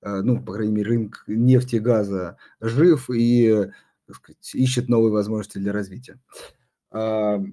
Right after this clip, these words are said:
дорогие слушатели, надеюсь, вам было полезно, и вы тоже чуть более, может быть, оптимистичнее, э, взглянете на текущую ситуацию и не будете там поддаваться каким-то паническим,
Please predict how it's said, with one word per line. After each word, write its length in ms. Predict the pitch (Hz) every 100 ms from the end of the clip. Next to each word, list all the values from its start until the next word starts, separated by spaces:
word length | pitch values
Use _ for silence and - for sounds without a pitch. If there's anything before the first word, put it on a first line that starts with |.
| - _ _ _
дорогие 280 | 143 165 190
слушатели, 400 | 185 135 127 113
надеюсь, 580 | 123 143 165 135 - -
вам 260 | 120 143 139
было 180 | 135 131
полезно, 680 | 147 190 170 151 131 120 - -
и 80 | 123
вы 420 | 120 143 139 131 _ _ _ - _ -
тоже 320 | 185 139 127
чуть 260 | - 196 135
более, 280 | 175 156 135
может 200 | 127 123
быть, 140 | 123
оптимистичнее, 920 | 123 135 131 127 160 127 127 113 104
э, 140 | 98 110
взглянете 560 | 107 117 127 113 113 104
на 100 | 98
текущую 360 | - 110 -
ситуацию 720 | - 143 151 - 120 110 104 - _ _
и 80 | 110
не 100 | 113
будете 300 | 104 120 104 -
там 240 | 87 90 -
поддаваться 600 | 92 104 101 107 104 -
каким-то 300 | 98 101 98
паническим, 640 | 95 98 98 - - 85